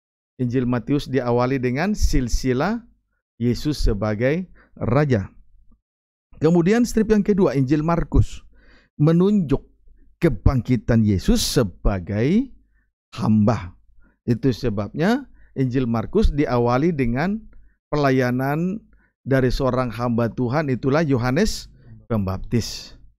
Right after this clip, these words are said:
Kemudian Injil Lukas menunjuk sengsara Yesus sebagai anak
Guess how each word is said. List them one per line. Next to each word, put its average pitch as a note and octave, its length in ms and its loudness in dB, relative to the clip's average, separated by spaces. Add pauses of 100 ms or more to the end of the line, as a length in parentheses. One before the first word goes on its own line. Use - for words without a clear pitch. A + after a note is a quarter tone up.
(540)
Kemudian F3+ 360 4
Injil C#4 320 4
Lukas - 600 -4 (320)
menunjuk F3+ 600 2
sengsara C3 880 2
Yesus A2+ 520 2
sebagai G#2+ 600 2
anak B2 400 -6